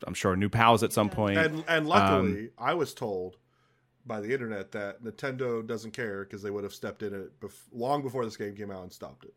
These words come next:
Speaker 3: And that's true, right? Nintendo doesn't care? They haven't said anything?
Speaker 1: Right. So, so that
Speaker 3: <laughs>
Speaker 1: brings us to Nintendo's statement that was technically, was,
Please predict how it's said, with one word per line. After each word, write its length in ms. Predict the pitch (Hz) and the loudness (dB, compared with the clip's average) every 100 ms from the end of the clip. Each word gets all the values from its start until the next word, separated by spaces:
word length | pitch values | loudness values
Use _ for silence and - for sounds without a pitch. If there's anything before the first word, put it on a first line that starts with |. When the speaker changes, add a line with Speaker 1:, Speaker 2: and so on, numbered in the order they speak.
| _ | _
Speaker 3:
And 160 | 107 113 | -8 -4
that's 360 | 135 - - - _ _ | -4 -4 -14 -18 _ _
true, 200 | - 151 | 0 2
right? 260 | 107 120 117 | 0 -4 -8
Nintendo 500 | 98 127 120 120 113 | -6 -4 -2 -4 -6
doesn't 260 | 117 117 | -8 -8
care? 320 | 135 143 156 _ _ _ _ - | -6 -6 -6 _ _ _ _ -8
They 60 | |
haven't 380 | 107 113 107 - | -6 -6 -10 -10
said 160 | 120 135 | -6 -4
anything? 320 | 139 165 175 - | -6 -6 -10 8
Speaker 1:
Right. 240 | 120 98 | 10 10
So, 160 | 214 277 | 10 10
so 140 | - 151 | 12 12
that 160 | 147 - | 12 10
Speaker 3:
<laughs> 20 | |
Speaker 1:
brings 240 | 180 151 | 8 8
us 100 | 156 | 6
to 300 | - 143 135 | 6 6 6
Nintendo's 520 | 131 117 127 139 139 - | 6 6 6 6 4 6
statement 640 | 110 107 104 101 104 - | 6 6 4 2 0 0
that 400 | - 95 95 - | 6 6 6 2
was 440 | 113 98 95 - - | -2 0 0 -6 -8
technically, 460 | - 147 139 139 127 | 4 4 6 0 0
was, 320 | 143 147 139 | 2 4 4